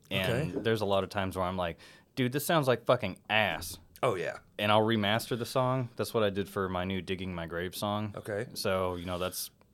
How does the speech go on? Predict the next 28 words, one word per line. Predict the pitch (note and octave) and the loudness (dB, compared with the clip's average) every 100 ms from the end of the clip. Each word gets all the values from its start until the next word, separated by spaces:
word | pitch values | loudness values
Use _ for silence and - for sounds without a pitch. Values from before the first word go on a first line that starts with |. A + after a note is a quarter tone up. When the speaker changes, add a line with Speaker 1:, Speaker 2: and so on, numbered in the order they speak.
| _ | _
Speaker 1:
every | B2 C3 | -2 0
now | A2 A2+ | 2 4
and | A#2 | 4
then | A#2 | 2
when | G#2+ G2+ F#2+ F2+ - - - _ | 2 0 -2 -8 -14 -20 -20 _
a | - | -2
song | - A2+ G#2+ | 2 2 0
gets | G2 - - - A2 | -4 -6 -8 -10 -10
a | |
little | F#2+ G#2+ B2+ | -6 -2 0
older, | G2+ A#2 B2+ C3 C3 - - | 2 2 2 2 0 -8 -6
I'll | G2 G#2 | -2 -2
do | G#2+ F#2 | 0 0
a | |
remaster | E2 F#2 F#2+ G2+ - G#2 G#2 | 0 -4 -4 -4 -4 -4 -2
on | G#2+ | -4
it. | - | -4
I'll | F2 | -4
redo | G#2 G2 | -4 -4
the | F2+ | -4
entire | E2+ - - F2 | -8 -8 -6 -6
fucking | F2 E2 E2+ | -6 -8 -10
song. | - E2+ F#2+ G2+ G2+ _ _ _ _ _ _ - - - - - _ | -8 -6 -4 -6 -10 _ _ _ _ _ _ -20 -20 -20 -20 -20 _
And | G2 G2+ G2 F#2 | -4 -2 -2 2
right | G2 F#2+ | 2 2
now | G2 G2 | 0 0
I | F2+ | 2
have | F#2 F2+ | 0 0